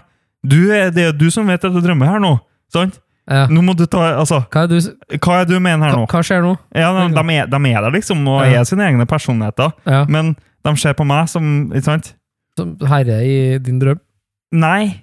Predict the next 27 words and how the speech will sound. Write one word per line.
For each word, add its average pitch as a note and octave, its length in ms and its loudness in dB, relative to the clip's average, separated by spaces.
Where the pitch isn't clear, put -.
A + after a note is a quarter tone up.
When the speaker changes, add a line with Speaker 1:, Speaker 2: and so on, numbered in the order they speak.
Speaker 1:
ikke D#3+ 220 -2
herre G3 260 0
i - 40 0
min E3+ 260 0
drøm. F#3+ 220 0
Men E3+ 520 -2
Speaker 2:
Herre F3+ 120 0
i F3 40 0
Speaker 1:
de C#3+ 140 2
Speaker 2:
min F3 180 2
drøm? - 20 0
Speaker 1:
skjønner F3 480 2
at, D3+ 220 0
<laughs> - 320 -14
de F#3 60 0
skjønner F3+ 440 0
på D#3+ 80 -2
en E3+ 60 -2
måte D#3+ 220 0
at C3+ 80 -4
jeg C#3 140 2
er D3 60 0
våken, D#3 360 -2
da. D3+ 140 0
Speaker 2:
Ja, C3 160 2
sånn, C3+ 240 -4
ja. C#3 80 -2